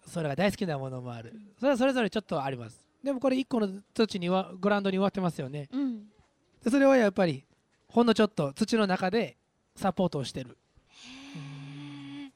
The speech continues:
Speaker 1: ていうとこもある。
Speaker 2: そっか。じゃないと、やっぱり難しいものも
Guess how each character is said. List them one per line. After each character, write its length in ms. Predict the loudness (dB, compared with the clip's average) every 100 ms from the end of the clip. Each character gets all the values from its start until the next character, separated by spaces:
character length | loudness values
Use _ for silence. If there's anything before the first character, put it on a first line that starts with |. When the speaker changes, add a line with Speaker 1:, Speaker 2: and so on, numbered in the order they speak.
| _ -8
Speaker 1:
て 80 | -6
い 20 |
う 20 |
と 80 | -4
こ 140 | -2
も 160 | -2 -4
あ 100 | -6
る。 100 | -14 _ _ _
Speaker 2:
そ 120 | -8
っ 40 | -6
か。 200 | -8 -10 _ -20 _ -4
じ 100 | -2
ゃ 80 | 0
な 100 | 0 -2
い 80 | -2
と、 120 | -4 -4 _
や 140 | -4 0
っ 20 |
ぱ 140 | 2
り 240 | 2 -2 -8 _ _
難 380 | -2 0 0 -2
し 140 | 0 -2
い 40 |
も 140 | -2
の 100 | -2
も 160 | -4